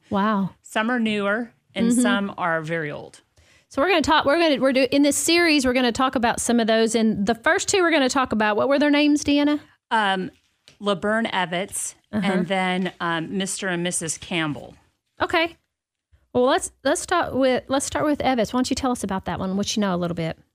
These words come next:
Speaker 2: Okay, so, uh, in the press release that came out from the Clarksville Police Department,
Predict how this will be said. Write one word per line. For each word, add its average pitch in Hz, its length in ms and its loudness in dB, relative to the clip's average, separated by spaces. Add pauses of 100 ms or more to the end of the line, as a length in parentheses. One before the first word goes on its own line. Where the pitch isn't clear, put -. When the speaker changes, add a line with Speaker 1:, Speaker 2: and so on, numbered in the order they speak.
Speaker 2:
Okay, 185 360 -2
so, 202 680 0
uh, 190 280 0
in 240 120 0
the 254 80 -2
press 226 360 -2
release 180 280 -2
that 175 180 -6
came 180 260 -2
out 165 160 -2
from 170 140 -4
the 165 80 -2
Clarksville 170 460 -6
Police 170 260 -6
Department, 156 680 -4